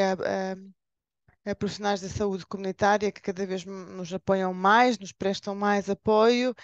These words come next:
e sabem cada vez mais realmente como tratar e cuidar as pessoas com deficiência ou in-,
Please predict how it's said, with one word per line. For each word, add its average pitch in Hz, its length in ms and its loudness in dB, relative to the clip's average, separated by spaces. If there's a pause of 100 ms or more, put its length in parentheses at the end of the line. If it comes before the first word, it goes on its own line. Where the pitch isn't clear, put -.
(480)
e 220 80 -4
sabem 285 420 4
cada 285 220 4
vez 269 240 2
mais 254 320 4
realmente 262 460 -2
como 262 440 -4 (400)
tratar 269 520 6
e 311 100 2
cuidar 220 380 4
as 214 100 -4
pessoas 202 520 -8
com 196 180 -12
deficiência 196 460 -8
ou 196 60 -8
in-, 185 80 -18